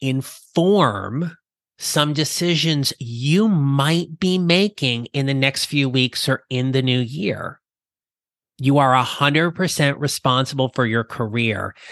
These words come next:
This is a fantastic way to lean into the preparation part of building your mid-career G P S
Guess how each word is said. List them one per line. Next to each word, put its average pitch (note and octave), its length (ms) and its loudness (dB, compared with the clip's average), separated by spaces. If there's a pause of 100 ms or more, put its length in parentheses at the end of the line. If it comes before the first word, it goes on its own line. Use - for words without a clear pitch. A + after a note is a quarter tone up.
(200)
This C#3+ 220 0
is C3+ 120 0
a A#2+ 140 2
fantastic D#3+ 1120 0
way A2+ 320 2
to B2+ 220 -4
lean A2+ 440 -2
into A#2+ 440 -2
the G#2 80 -4
preparation C#3+ 880 0
part A2+ 400 0
of G#2 280 -8
building A#2 440 2
your E3 120 2
mid-career C#3 600 0
G A#2+ 240 -2
P B2+ 260 0
S - 380 -8